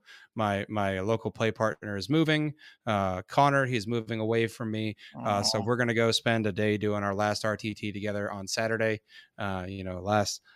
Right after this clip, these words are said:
Speaker 1: last time just hanging out with him, getting to
Speaker 2: Aw.
Speaker 1: go do something. So, um, but yeah, after that, I don't really know. I got, like, my work schedule i-, for the fall is always,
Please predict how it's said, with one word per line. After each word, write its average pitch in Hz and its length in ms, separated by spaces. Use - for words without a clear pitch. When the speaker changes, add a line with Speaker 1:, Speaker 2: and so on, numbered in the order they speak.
Speaker 1:
last 101 240
time 98 280
just - 180
hanging 101 260
out 98 160
with 104 100
him, 98 160
getting 98 160
to 101 40
Speaker 2:
Aw. 101 140
Speaker 1:
go 101 80
do 98 160
something. - 240
So, 101 220
um, 107 380
but 123 120
yeah, 185 160
after 180 160
that, 170 120
I 160 40
don't 170 120
really 151 140
know. 123 340
I 110 140
got, 127 260
like, 113 160
my 110 100
work 107 220
schedule 101 540
i-, 98 60
for - 140
the 95 60
fall 90 280
is 92 80
always, 92 440